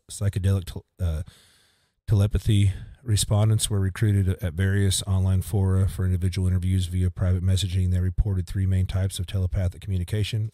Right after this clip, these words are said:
One, an information exchange type of telepathy that often enabled, uh,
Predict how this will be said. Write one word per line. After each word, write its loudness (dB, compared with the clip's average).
One, 2
an 2
information 0
exchange -2
type -2
of -6
telepathy 0
that 2
often 0
enabled, 0
uh, 0